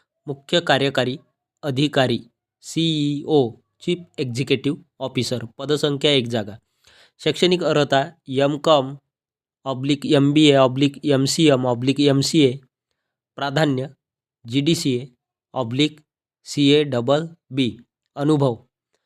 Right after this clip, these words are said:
सहकारी बँकेतील उच्च पदस्थ अधिकारी पदाचा पंधरा वर्षाचा अनुभव आवश्यक. अनुक्रमांक दोन, पदाचे नाव: अधिकारी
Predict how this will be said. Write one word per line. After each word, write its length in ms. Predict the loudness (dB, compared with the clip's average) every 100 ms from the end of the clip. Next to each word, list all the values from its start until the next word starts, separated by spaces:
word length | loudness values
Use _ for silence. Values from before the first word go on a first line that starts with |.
| _ _ _
सहकारी 400 | -6 0 4 4
बँकेतील 540 | 4 2 0 -2 -2 -2
उच्च 360 | -4 -6 0
पदस्थ 480 | 2 4 2 0 2
अधिकारी 460 | 2 2 2 2 2
पदाचा 420 | 0 0 0 0
पंधरा 400 | 0 0 2 4
वर्षाचा 480 | 4 0 -2 0 0
अनुभव 400 | 0 -2 -2 -4 _ _ -8
आवश्यक. 400 | -6 -6 -10 -16 _ _ _ _ _ _ -8
अनुक्रमांक 560 | -6 -2 -2 -2 -4
दोन, 240 | -2 -2 -4 _ _ _ _ _ _
पदाचे 320 | -2 -2 2
नाव: 220 | 2 2 0
अधिकारी 600 | -2 0 2 2 0